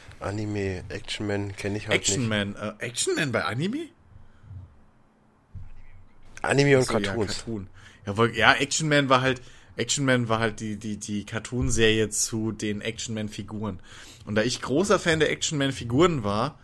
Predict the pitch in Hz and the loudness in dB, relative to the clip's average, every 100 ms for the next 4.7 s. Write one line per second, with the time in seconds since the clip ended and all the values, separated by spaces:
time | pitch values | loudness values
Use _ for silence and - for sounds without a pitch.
0 | - - - - - _ 123 151 202 175 | -20 -20 -20 -20 -20 _ 2 4 4 2
1 | - 165 240 233 190 170 175 - 123 175 | 8 10 12 10 8 6 4 4 4 4
2 | 202 180 185 151 175 170 160 139 151 208 | 4 0 -2 2 2 2 0 2 2 2
3 | 202 107 110 131 - - - - - - | 0 2 2 2 -2 -14 -20 -20 -20 -20
4 | - - 131 139 135 135 131 | -20 -4 2 4 2 0 -6